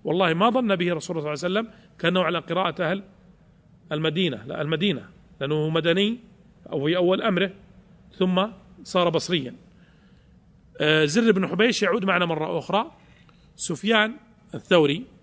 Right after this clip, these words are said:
كوفي، والكوفيون كما لاحظنا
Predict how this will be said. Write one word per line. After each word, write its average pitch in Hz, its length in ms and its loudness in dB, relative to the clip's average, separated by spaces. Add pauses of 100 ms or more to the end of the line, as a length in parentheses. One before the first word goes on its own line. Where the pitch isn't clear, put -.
(920)
كوفي، 208 400 2 (720)
والكوفيون 202 640 4
كما 185 220 0
لاحظنا 175 560 0